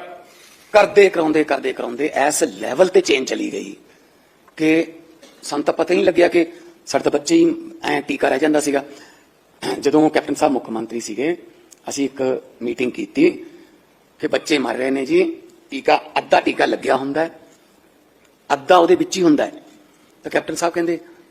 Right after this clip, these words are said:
"ਇਹ ਕਿਹੜੀ ਡਰੱਗ ਹੈ?" ਮੈਂ ਕਿਹਾ, "ਸਰ, ਇਹ ਮੈਂ ਦੱਸੂਗਾ।" "ਸਰ, ਅੱਧਾ ਟੀਕਾ ਤਾਂ ਖਾਲੀ ਪ-, ਪਿਆ ਹੈ ਵਿੱਚ, ਤੁਸੀਂ ਪਤਾ ਕਰ ਲਓ।" "ਸਰ, ਡਰੱਗ ਪਤਾ ਕਿਹੜੀ?" "ਹਾਥੀਆਂ ਨੂੰ ਟੀਕਾ ਲਾਉਣ ਵਾਲੀ ਡਰੱਗ,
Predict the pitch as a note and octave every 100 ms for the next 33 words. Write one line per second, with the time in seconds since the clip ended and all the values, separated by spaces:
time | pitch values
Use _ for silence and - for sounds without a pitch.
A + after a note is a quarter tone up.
0 | _ D#3 D#3 E3 F3+ E3 E3+ F#3+ - -
1 | - _ _ _ _ _ _ _ _ _
2 | _ _ - D#3+ E3 E3+ E3 C#3 C#3+ D#3+
3 | F#3+ F3+ F3 - - _ _ _ _ _
4 | _ _ _ _ - F#3+ G3+ E3+ A#3 G#3+
5 | G3+ G#3+ G#3 - - - - _ - -
6 | - F3+ F3 E3 - F3+ F3 E3 F3 E3+
7 | - - - - A3 - G#3+ A#3+ D#4 A#3+
8 | - - - - - E3+ D#3+ E3 E3+ F#3
9 | F#3 E3 - - _ _ - - F#3+ G#3
10 | - C4 D4 C#4 B3+ B3 A3+ - - -
11 | F3